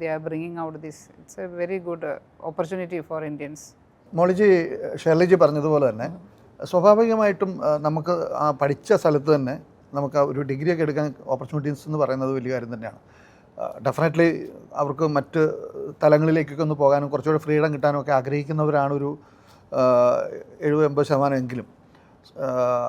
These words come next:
Speaker 2: അതിലുപരി ഈ ഒരു മുപ്പത് ശതമാനത്തിനുള്ളിലുള്ള ആൾക്കാർക്ക് ഇതൊരു ഇൻട്രസ്റ്റഡ് ആയിരിക്കും. കാരണം മറ്റൊരു രാജ്യത്തോ മറ്റൊരു തലത്തിലേക്ക് പോകുമ്പോൾ ഒരു ഡിഗ്രിയൊക്കെ എടുത്തിട്ട് ഒരു master-ോ പി ജിക്കോ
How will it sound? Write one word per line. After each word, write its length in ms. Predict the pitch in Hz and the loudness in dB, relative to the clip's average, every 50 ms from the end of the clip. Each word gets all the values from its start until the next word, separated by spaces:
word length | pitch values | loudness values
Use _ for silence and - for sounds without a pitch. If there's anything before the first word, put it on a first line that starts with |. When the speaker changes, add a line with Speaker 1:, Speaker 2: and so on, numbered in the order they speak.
| 131 - 139 | -6 -6 -6
Speaker 2:
അതിലുപരി 380 | 156 156 170 170 156 156 165 185 185 165 156 | -4 -2 -2 0 0 0 -2 -2 -4 -4 -4
ഈ 40 | 165 160 | -2 -2
ഒരു 180 | 160 156 160 - 160 | -2 -4 -6 -6 -8
മുപ്പത് 280 | 151 - 160 156 151 | -8 -6 -4 -4 -2
ശതമാനത്തിനുള്ളിലുള്ള 720 | - 156 143 147 151 143 143 156 151 147 147 147 147 147 | 0 0 2 2 2 2 0 0 0 0 0 0 0 0
ആൾക്കാർക്ക് 420 | 143 139 135 - 151 147 131 139 151 160 156 | 0 -2 0 0 -2 -2 -2 -4 -8 -8 -6
ഇതൊരു 180 | 147 160 151 151 147 | -4 -4 -4 -2 -2
ഇൻട്രസ്റ്റഡ് 280 | 147 - 147 - 175 | -2 -2 0 4 4
ആയിരിക്കും. 240 | 147 131 110 104 104 - - - 135 | 4 4 4 0 -10 -18 -8 -2 -2
കാരണം 320 | 143 151 160 143 151 202 - _ _ _ _ _ _ _ _ _ _ - | 0 0 0 -4 -6 -8 -14 _ _ _ _ _ _ _ _ _ _ -6
മറ്റൊരു 360 | 147 127 - 175 170 190 185 190 185 180 170 165 135 - - - - - - - - 160 | -6 -4 -4 -2 2 4 4 4 4 2 -2 -4 -6 -6 -8 -8 -10 -14 -14 -4 0 4
രാജ്യത്തോ 440 | 160 151 143 151 147 - 170 165 156 | 4 4 4 2 0 2 2 2 2
മറ്റൊരു 260 | 151 127 151 151 147 156 | 0 -4 -4 -2 0 0
തലത്തിലേക്ക് 380 | 147 143 147 156 156 143 160 | 0 0 0 -2 -4 -2 -4
പോകുമ്പോൾ 340 | 147 139 147 143 139 147 147 | -2 -2 -2 -2 -2 -2 -2
ഒരു 80 | 139 143 | -2 -2
ഡിഗ്രിയൊക്കെ 440 | 143 135 135 147 156 170 156 151 | -6 -6 -4 -4 -2 -2 -2 -2
എടുത്തിട്ട് 400 | 151 139 123 - 143 127 - 156 196 262 - - _ _ _ _ _ _ _ _ - | -4 -4 -4 -6 -8 -4 -4 -4 -4 -4 -6 -16 _ _ _ _ _ _ _ _ -10
ഒരു 160 | 131 135 131 | -8 -6 -4
master-ോ 360 | 135 135 131 127 - 165 156 | -4 -4 -4 -4 -4 -4 -4
പി 80 | 143 147 135 127 | -4 -4 -4 -6
ജിക്കോ 160 | 139 139 151 | -6 -4 -4